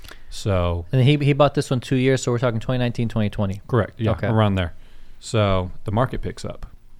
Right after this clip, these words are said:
Speaker 1: And
Speaker 2: True.
Speaker 1: he's, he's like, "Man, I wanna cash out." Like, he bought in literally right before all the craziness happened. Like, talk about perfect timing.
Speaker 2: And he bought, whi-, in which city did he buy here? Lo-,
Speaker 1: McKinney.
Speaker 2: not, oh,
Speaker 1: Yeah.
Speaker 2: McKinney's
Speaker 1: Yeah.
Speaker 2: booming.
Speaker 1: So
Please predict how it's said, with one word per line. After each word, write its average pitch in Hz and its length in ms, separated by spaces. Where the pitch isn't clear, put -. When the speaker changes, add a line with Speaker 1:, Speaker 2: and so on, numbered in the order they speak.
Speaker 1:
And 104 100
Speaker 2:
True. 113 300
Speaker 1:
he's, - 60
he's 92 40
like, 92 380
"Man, 95 440
I 98 80
wanna 98 160
cash 87 320
out." 87 300
Like, - 320
he - 280
bought 104 300
in 101 320
literally 101 360
right 92 240
before 98 320
all 92 140
the 87 80
craziness 87 480
happened. 92 320
Like, 85 240
talk 107 160
about 92 220
perfect - 320
timing. - 280
Speaker 2:
And 123 140
he 127 120
bought, 131 260
whi-, 135 120
in 131 200
which 147 160
city 135 280
did 117 120
he 107 60
buy 107 200
here? 104 280
Lo-, 110 160
Speaker 1:
McKinney. 95 280
Speaker 2:
not, 107 220
oh, 110 120
Speaker 1:
Yeah. 120 80
Speaker 2:
McKinney's 110 400
Speaker 1:
Yeah. 104 80
Speaker 2:
booming. 104 380
Speaker 1:
So 101 360